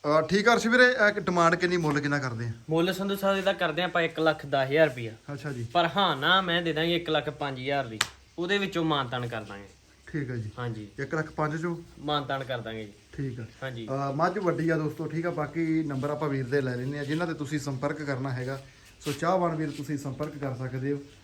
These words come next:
Speaker 1: ਇੱਕ ਲੱਖ ਦਸ ਹਜ਼ਾਰ ਡਿਮਾਂਡ ਆ, ਠੀਕ ਆ ਜੀ। ਤੇ ਇੱਕ ਲੱਖ ਪੰਜ ਹਜ਼ਾਰ ਵੀਰਾਂ ਦਾ ਵੀ ਹਾਂ ਨਾ। ਤੇ ਬੱਚਾ ਥੱਲੇ ਤੁਹਾਨੂੰ ਦਿਖਾਤਾ, ਕੱਟੀ ਬਹੁਤ ਵਧੀਆ, ਚੰਗੀ ਅਸਲੇ ਦੀ ਮਗਰ ਕੱਟੀ ਆ, ਨੀਲੀ ਰਾਵੀ ਦੀ। ਤੇ ਅਰਸ਼, ਅ, ਨੰਬਰ ਆਪਣੇ ਜ਼ਰੂਰ ਦੱਸ ਦਿਓ ਭੈਣ ਭਰਾਵਾਂ ਨੂੰ।
Speaker 2: ਛਿਆਸੀ ਨੌ ਤਰਾਨਵੇਂ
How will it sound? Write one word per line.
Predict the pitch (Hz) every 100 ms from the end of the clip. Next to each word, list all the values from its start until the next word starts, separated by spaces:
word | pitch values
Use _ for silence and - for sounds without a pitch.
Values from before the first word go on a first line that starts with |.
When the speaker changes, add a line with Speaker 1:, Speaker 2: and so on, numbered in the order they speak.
| - -
Speaker 1:
ਇੱਕ | 160 165
ਲੱਖ | 196 190
ਦਸ | 175 165 160
ਹਜ਼ਾਰ | 170 165 160 156 156 - 131
ਡਿਮਾਂਡ | 143 135 135 123
ਆ, | 110
ਠੀਕ | 135
ਆ | 151
ਜੀ। | 139 - - - - -
ਤੇ | 170 -
ਇੱਕ | 156 170
ਲੱਖ | 160 156
ਪੰਜ | 147 143 143
ਹਜ਼ਾਰ | 143 139
ਵੀਰਾਂ | 131 135
ਦਾ | 131
ਵੀ | 135 113
ਹਾਂ | 127 135
ਨਾ। | 123 123 - - - -
ਤੇ | 135
ਬੱਚਾ | 139 139 156
ਥੱਲੇ | 180 156
ਤੁਹਾਨੂੰ | 160 143
ਦਿਖਾਤਾ, | 135 127 127 143
ਕੱਟੀ | 135 143 135
ਬਹੁਤ | 139 143
ਵਧੀਆ, | 135 139
ਚੰਗੀ | 139 127 123 135
ਅਸਲੇ | 131 131
ਦੀ | 131
ਮਗਰ | 127 123
ਕੱਟੀ | 120 123 147
ਆ, | 135
ਨੀਲੀ | 131 120
ਰਾਵੀ | 123 120
ਦੀ। | 123 135 - - - - - -
ਤੇ | 147 151 - 190
ਅਰਸ਼, | 196
ਅ, | 226 - 180
ਨੰਬਰ | 170 170 190
ਆਪਣੇ | 185 180
ਜ਼ਰੂਰ | 156 139 139
ਦੱਸ | 135 131
ਦਿਓ | - 135
ਭੈਣ | 143 131
ਭਰਾਵਾਂ | 135 120
ਨੂੰ। | 113
Speaker 2:
ਛਿਆਸੀ | 110 190 190 - 151
ਨੌ | 156
ਤਰਾਨਵੇਂ | 156 165 156 156 180 196